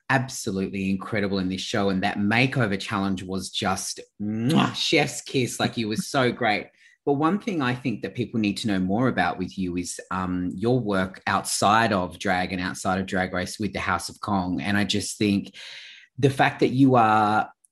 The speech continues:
you are a young person and you're providing a safe space for young queens. And if, even if it, whether it's physical or whether it's an emotional space for those kids,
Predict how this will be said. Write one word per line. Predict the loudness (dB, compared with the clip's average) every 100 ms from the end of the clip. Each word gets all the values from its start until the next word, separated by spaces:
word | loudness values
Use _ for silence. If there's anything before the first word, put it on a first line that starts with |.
| _
you | 0 4
are | 4
a | 2
young | 2 0 2 2 0
person | -2 -4 -4 -2 2 4
and | 2 0
you're | 0
providing | 0 0 2 2 0 -2
a |
safe | -4 -2 0 0 -2
space | -6 0 0 0 -4
for | -4
young | -2 2 2 0
queens. | 0 0 2 2 2 0
And | -2 0 2 2
if, | 0 -2 0
even | 0 4 4 2
if | 0
it, | -4 -2
whether | -2 0 -2
it's | -4 -4
physical | 0 2 0 -4 -6 -4
or | -2
whether | -2 0 0
it's | -2 -4 -12 -12 -16 -6
an | 0
emotional | 4 4 4 2 2 2
space | 0 0 0 0
for | -2 0
those | 2 0
kids, | -2 -4 -2 -2 -4 -10 -14